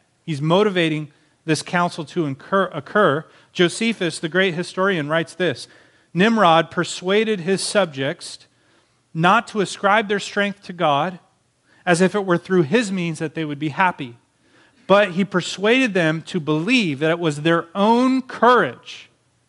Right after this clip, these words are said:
which procured their happiness." There have been many Nimrods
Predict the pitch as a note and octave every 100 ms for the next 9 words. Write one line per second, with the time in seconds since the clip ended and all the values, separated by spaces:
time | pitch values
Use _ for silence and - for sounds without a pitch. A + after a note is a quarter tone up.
0 | _ _ _ _ _ _ _ _ D3 -
1 | - D3+ - E3+ C#3+ B2 C3 A#2 - C3
2 | - A2 G2 F#2+ - - - _ _ _
3 | _ _ _ _ _ _ _ _ - _
4 | _ _ _ _ _ _ _ _ _ _
5 | _ - C#3+ D#3 D3+ C#3+ C3 C#3 D#3 C3
6 | C#3 D#3 B2 A2 A2+ A2+ -